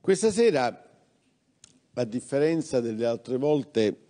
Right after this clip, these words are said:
parlare solo del campionato viene, viene veramente difficile. Primo perché in studio abbiamo l'ex squadra femminile della Fronapoli, che chiude la vicenda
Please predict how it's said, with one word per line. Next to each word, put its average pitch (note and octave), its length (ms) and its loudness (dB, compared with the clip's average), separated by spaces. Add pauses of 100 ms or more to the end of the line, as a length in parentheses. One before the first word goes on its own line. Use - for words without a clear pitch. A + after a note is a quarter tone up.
(560)
parlare D#3 400 0
solo D3 240 -4
del B2+ 180 -4
campionato B2+ 1000 -4
viene, A#2+ 520 -2
viene B2 280 -4
veramente A2+ 440 -6
difficile. F#2 640 -10 (1500)
Primo A#3 240 2
perché D3+ 260 -4
in B2 380 0
studio B2+ 600 -4 (400)
abbiamo A#2+ 800 -2
l'ex B2+ 460 -6
squadra A#2 420 -4
femminile A2 500 -6
della G2+ 220 -6
Fronapoli, D#2+ 580 -16 (1160)
che C3+ 220 -2
chiude D#3+ 340 0
la A#2+ 140 0
vicenda B2+ 840 -2